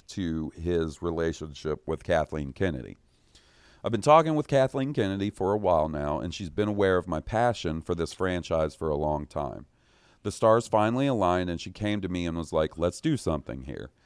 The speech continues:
And that's as much as I can say. But this is definitely development and not close to prep, so there's a lot of work to be done." Um, so yeah, that's, that's it. That's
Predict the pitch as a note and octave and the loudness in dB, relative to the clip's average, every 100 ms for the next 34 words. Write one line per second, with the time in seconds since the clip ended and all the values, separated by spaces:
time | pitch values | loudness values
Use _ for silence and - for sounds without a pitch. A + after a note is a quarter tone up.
0 | - _ - F#3+ G#2+ - F#2 F#2+ F#2 F2+ | -20 _ 0 4 4 4 -2 0 0 0
1 | E2 E2 E2 D2 B1+ - - _ _ _ | -2 -2 -4 -6 -4 -4 -10 _ _ _
2 | F#2 A2 G#2 G#2+ D#2+ G#2+ A#2+ C3+ C3 - | -4 -2 -2 -4 2 4 4 0 -4 -4
3 | B2 G2+ F#2 G#2 F#2+ - D#2 - E2+ E2+ | -4 -4 2 4 4 0 -6 -4 -4 -2
4 | F2+ - - F2+ - - - F2+ C2 - | -2 -4 -2 0 -2 -8 -2 0 0 -4
5 | - E2+ E2+ D#2 D#2 D2+ D2 D2+ D2+ D2+ | -8 -4 -2 -2 -2 0 2 4 4 0
6 | C2+ - C2+ C2 C#2 C2+ B1+ - _ _ | -2 -8 -10 -8 -8 -8 -10 -18 _ _
7 | _ _ _ _ _ _ _ _ _ _ | _ _ _ _ _ _ _ _ _ _
8 | _ - _ _ _ - - E2+ E2 D#2 | _ -20 _ _ _ -18 -4 -2 0 0
9 | D2+ D#2 - _ _ _ _ _ _ _ | -2 -6 -10 _ _ _ _ _ _ _
10 | _ _ - - - F2+ E2+ A1+ - _ | _ _ -20 -18 -6 -4 -2 -4 -10 _
11 | G#2+ A#2+ - - - - G#2+ - G#3+ F3 | 0 0 -2 -12 -8 -4 -4 -2 -2 -4
12 | - _ - G2+ A#2+ | -6 _ -4 -2 -2